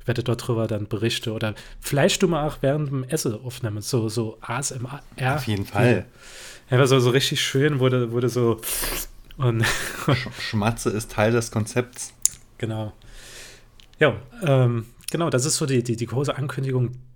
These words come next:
Speaker 1: was es Neues gibt dann bei Patreon. Also wir haben auch jetzt letzter Zeit was veröffentlicht auf Patreon. Wir haben ja das,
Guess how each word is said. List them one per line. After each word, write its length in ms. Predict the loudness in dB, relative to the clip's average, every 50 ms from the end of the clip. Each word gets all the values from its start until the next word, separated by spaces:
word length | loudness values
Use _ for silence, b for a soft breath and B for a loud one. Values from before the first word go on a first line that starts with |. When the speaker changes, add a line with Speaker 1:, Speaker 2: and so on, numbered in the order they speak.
| -4
Speaker 1:
was 420 | -2 0 0 0 -2 -4 -6 -10 -12 -6
es 180 | -4 -4 0 0
Neues 360 | 2 2 2 2 2 0 0
gibt 220 | -4 -4 -6 -4 -4
dann 160 | -4 -4 -4
bei 100 | -6 -6
Patreon. 480 | -8 -8 -4 -4 -4 -4 -4 -8 -10 -8
Also 180 | -4 0 2
wir 100 | 4 4
haben 100 | 4 4
auch 200 | 4 2 0 0
jetzt 220 | 0 -2 -2 0 0
letzter 220 | 0 0 0 0
Zeit 220 | 0 0 -4 -2 -2
was 140 | -2 -2 -2
veröffentlicht 520 | -4 -4 -2 0 0 0 0 0 -2 -4
auf 100 | -6 -2
Patreon. 380 | 0 0 0 0 0 0 0 0
Wir 80 | 2 0
haben 100 | 2 2
ja 220 | 2 0 0 -2 B B B B B B B B B 4
das, 320 | 4 6 6 4 -2 -4